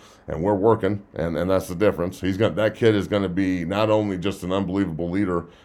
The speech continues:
already is, but just gonna be a foundational player for them moving forward to build around. But he's a future pro, so I, I'm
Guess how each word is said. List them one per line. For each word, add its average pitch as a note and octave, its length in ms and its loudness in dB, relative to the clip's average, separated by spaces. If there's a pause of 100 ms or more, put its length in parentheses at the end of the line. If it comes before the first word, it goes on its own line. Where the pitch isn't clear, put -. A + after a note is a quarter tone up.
(120)
already F#2+ 440 4
is, E2+ 260 0
but E2 160 -6
just G#2 200 -2
gonna G2+ 180 2
be F#2 120 0
a E2+ 80 -2
foundational G2 720 0
player G2 320 2
for F2 180 -6
them E2+ 180 0
moving F2 320 -2
forward F2 420 0
to E2 40 -4
build F#2 300 -2
around. D#2 380 -4 (440)
But F#2+ 100 4
he's B2 120 2
a G#2 100 0
future G2+ 340 -2
pro, E2 440 2
so E2 320 -4 (100)
I, G2 280 2
I'm G2 300 -4